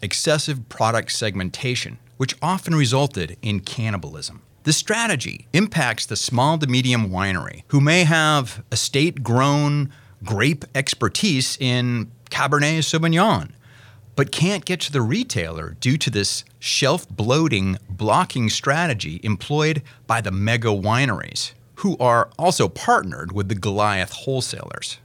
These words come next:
This segmentation approach is also employed by A B, Miller Coors, and Constellation, who are aligned with the Goliath wholesalers.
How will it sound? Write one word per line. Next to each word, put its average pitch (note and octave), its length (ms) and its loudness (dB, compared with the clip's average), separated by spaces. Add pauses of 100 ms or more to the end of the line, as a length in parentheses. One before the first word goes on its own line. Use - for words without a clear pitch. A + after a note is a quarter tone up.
(140)
This D#3+ 160 2
segmentation G3+ 800 0
approach - 800 -4 (120)
is A#2+ 240 -2
also D#3+ 380 -2
employed F2+ 520 -2
by D2+ 480 -6 (100)
A A2 200 2
B, B2 440 2 (500)
Miller E2 280 -4
Coors, C#3+ 560 2 (240)
and A2+ 120 -2
Constellation, D3 840 0 (800)
who A#2 220 2
are G2+ 140 2
aligned F2+ 560 0
with F2 340 -4
the A#2 60 -2
Goliath E2+ 580 -2
wholesalers. - 880 -4